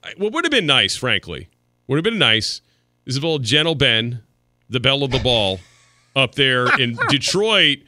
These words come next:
Speaker 1: would have pulled his name out earlier, right?
Speaker 2: Gentle
Speaker 1: Like,
Speaker 2: Ben.
Speaker 1: Ben would have just said, "Hey, man, I'm not up for this. I'm not built for this stuff. I don't want it," you know? 'Cause I, I can't believe that, like,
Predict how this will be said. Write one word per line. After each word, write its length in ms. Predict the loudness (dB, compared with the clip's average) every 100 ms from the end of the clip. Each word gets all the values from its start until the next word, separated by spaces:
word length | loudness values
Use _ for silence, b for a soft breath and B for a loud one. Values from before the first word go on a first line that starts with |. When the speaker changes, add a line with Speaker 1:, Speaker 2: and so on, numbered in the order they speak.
| b b _
Speaker 1:
would 160 | -2 -2
have 80 | 2
pulled 220 | 0 0
his 140 | -2
name 220 | 0 0 0
out 160 | -2
earlier, 480 | -2 -2 -2 -2 -2
right? 160 | 0 2
Speaker 2:
Gentle 380 | 2 0 0
Speaker 1:
Like, 140 | 0 0
Speaker 2:
Ben. 420 | -2 -2 -2 -6
Speaker 1:
Ben 400 | -6 -2 0 0
would 120 | -2 -4
have 80 |
just 160 | -2 -2
said, 120 | 0
"Hey, 200 | 0 -2
man, 180 | -2 -2
I'm 80 | -2
not 140 | -2
up 100 | -4
for 120 | -4 0
this. 260 | 0 0
I'm 100 | -2
not 200 | -2 -2
built 240 | -2 -4 -6
for 200 | -6 -4
this 200 | -4 -4
stuff. 420 | -6 -6 -8 -20 _ _ _ -6
I 120 | -2
don't 120 | 0
want 280 | 0 0 0
it," 120 | 0 -2
you 100 | -2
know? 300 | 0 -2 -6 b b b
'Cause 160 | -4 -4
I, 60 | 0
I 80 | 0
can't 340 | 0 -4 -2
believe 500 | -2 -2 0 2 0
that, 160 | -2 -2
like, 460 | 0 2 0 -6